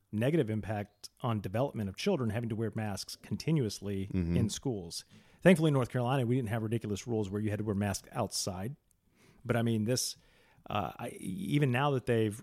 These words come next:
Speaker 1: they've waived that, kids don't have to wear masks in schools here. Um,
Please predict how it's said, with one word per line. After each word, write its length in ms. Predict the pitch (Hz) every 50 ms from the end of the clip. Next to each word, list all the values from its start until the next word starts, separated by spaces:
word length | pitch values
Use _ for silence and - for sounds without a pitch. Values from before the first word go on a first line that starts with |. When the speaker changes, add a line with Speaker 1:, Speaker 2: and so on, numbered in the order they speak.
| - _
Speaker 1:
they've 220 | - 123 110 101 95
waived 280 | 104 117 127 127 117
that, 340 | 120 117 113 110 110 - -
kids 220 | - - 107 101 -
don't 140 | 101 98
have 220 | 92 101 113 120 -
to 60 | -
wear 140 | 117 120 117
masks 320 | 113 113 107 104 - - -
in 80 | 113
schools 400 | 104 - - - 113 107 101 -
here. 300 | - 107 104 101 101 98 - _ _ _ _ _ _ _ _ _ -
Um, 400 | - 120 101 98 90 90 90 -